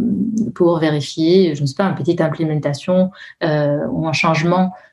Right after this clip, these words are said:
sur, euh, le search tool, donc, euh, sur, euh, la page de recherche, euh,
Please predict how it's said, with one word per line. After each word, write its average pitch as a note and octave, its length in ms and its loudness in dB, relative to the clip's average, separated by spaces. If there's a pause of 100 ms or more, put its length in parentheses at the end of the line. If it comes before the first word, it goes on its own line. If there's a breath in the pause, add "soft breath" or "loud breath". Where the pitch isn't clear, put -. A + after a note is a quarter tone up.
sur, F3+ 440 2
euh, D3+ 520 0
le D3 240 4
search E3+ 500 0
tool, A3+ 400 4
donc, D3+ 240 -4
euh, - 420 -4
sur, - 240 -14
euh, C#3 120 -4 (580 soft breath)
la C#3+ 240 -2
page F#3+ 220 2
de F3 80 2
recherche, G3+ 720 0 (340)
euh, E3 240 0